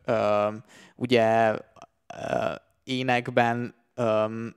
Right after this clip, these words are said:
nagyon ki van maxolva, nagyon gazdag az egész album, szóval ilyen, ilyen aki, aki, aki a zenékben a, az éneket figyeli, és azt szereti a legjobban, azt az elementet, az így, az így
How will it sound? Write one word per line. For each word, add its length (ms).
nagyon 480
ki 140
van 180
maxolva, 480
nagyon 300
gazdag 360
az 100
egész 340
album, 260
szóval 340
ilyen, 240
ilyen 180
aki, 360
aki, 440
aki 360
a 120
zenékben 540
a, 320
az 200
éneket 540
figyeli, 400
és 220
azt 180
szereti 300
a 60
legjobban, 420
azt 180
az 80
elementet, 520
az 160
így, 240
az 160
így 260